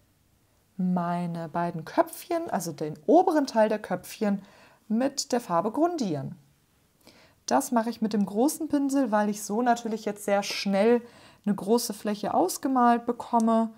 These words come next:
und dazwischen drin nicht irgendwas wegtrocknet und es irgendwelche unschönen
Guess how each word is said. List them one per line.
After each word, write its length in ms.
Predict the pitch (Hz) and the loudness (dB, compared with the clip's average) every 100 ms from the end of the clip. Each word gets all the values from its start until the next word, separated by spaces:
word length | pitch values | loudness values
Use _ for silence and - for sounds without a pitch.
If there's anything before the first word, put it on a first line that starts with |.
| - - _ _ | -18 -20 _ _
und 240 | 208 208 202 | -4 -2 -4
dazwischen 680 | 196 - - 220 - 214 | -6 -8 -4 -2 0 0
drin 320 | 196 190 208 214 | -2 -2 0 2
nicht 220 | 202 - | 0 -2
irgendwas 380 | 190 196 180 226 | -2 -2 -2 -2
wegtrocknet 800 | 302 - - 233 233 226 220 | -2 -6 -2 -2 -2 -2 -2
und 100 | 190 | -2
es 120 | 196 - | -4 -4
irgendwelche 640 | 196 196 190 190 190 185 - - _ _ | -4 -4 -6 -8 -8 -8 -12 -20 _ _
unschönen 920 | 202 220 220 - 208 196 196 185 180 | 0 0 0 -4 -2 -2 0 0 -2